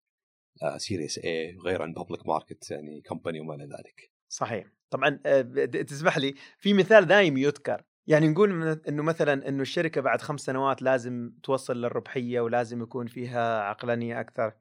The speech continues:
Speaker 2: دايم ناس يقول لك مثلًا أمازون، يقول لك أمازون طلعت الببليك ماركت واستمرت في الببليك ماركت، ما عندها أرباح، استمرت، استمرت سنوات طويلة بدون أرباح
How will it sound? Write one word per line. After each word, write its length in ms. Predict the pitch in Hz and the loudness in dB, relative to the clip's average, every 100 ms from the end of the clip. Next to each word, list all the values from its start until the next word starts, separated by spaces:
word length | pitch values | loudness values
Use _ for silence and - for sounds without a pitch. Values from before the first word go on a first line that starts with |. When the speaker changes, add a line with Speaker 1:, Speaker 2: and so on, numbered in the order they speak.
| _ _ _ - | _ _ _ 2
Speaker 2:
دايم 400 | 147 214 170 135 | 6 8 6 4
ناس 240 | 160 151 | 2 0
يقول 220 | 131 156 | -6 -2
لك 140 | 160 151 | -2 -2
مثلًا 500 | 127 131 127 123 123 | -2 -2 -2 -4 -4
أمازون، 400 | 160 165 117 107 - _ | 0 0 -2 -10 -14 _
يقول 140 | 127 131 | -4 -2
لك 100 | 131 | 0
أمازون 380 | 135 135 156 123 | -2 2 0 2
طلعت 380 | 156 175 151 | 2 2 2
الببليك 420 | 123 110 107 107 107 | -4 -10 -12 -12 -8
ماركت 560 | 101 101 156 196 _ - | -8 -6 -8 -10 _ -2
واستمرت 840 | 135 127 127 127 - 143 208 190 | 0 2 0 -2 -2 4 6 6
في 60 | 135 | 2
الببليك 440 | 127 143 123 120 | 2 0 0 -4
ماركت، 360 | 123 113 127 120 | -2 -2 -4 -2
ما 120 | 147 | 0
عندها 360 | 175 160 139 | 2 0 0
أرباح، 560 | 120 98 95 90 - - _ _ _ _ | -2 -2 -4 -4 -10 -20 _ _ _ _
استمرت، 400 | - 135 156 175 | -4 2 4 2
استمرت 460 | - - 147 135 120 | 0 -6 -2 -2 -4
سنوات 580 | - 131 120 131 190 - | -8 -4 -2 0 0 0
طويلة 260 | 127 120 | -4 -2
بدون 260 | 110 110 113 | -4 -6 -8
أرباح 500 | 104 98 104 131 - | -8 -4 -4 -6 -14